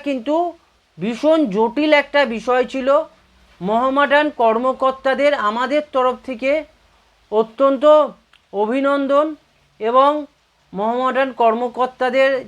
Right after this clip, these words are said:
যে এই প্রয়াসটাকে আমরা সাধুবাদ জানাচ্ছি।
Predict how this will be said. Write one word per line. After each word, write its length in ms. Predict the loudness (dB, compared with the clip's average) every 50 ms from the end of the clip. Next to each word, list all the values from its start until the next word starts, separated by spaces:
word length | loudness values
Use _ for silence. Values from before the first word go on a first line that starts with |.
| -10 -6
যে 140 | -2 0 0 2 0 0 -4 -8 _ _ _ _ -6 -2
এই 200 | 0 2 2 0 -2 -4 -4
প্রয়াসটাকে 760 | 0 2 4 4 2 2 0 -4 -4 -4 -2 0 0 0 0 -2 -4 -8 -16 -20 -20 -16 -8
আমরা 320 | -4 -2 -2 -2 0 0 -2 -2 -2 -2
সাধুবাদ 480 | -2 -2 -2 -2 0 0 2 0 0 0
জানাচ্ছি। 520 | -2 -2 -2 -2 -4 -6 -6 -8 -10 -8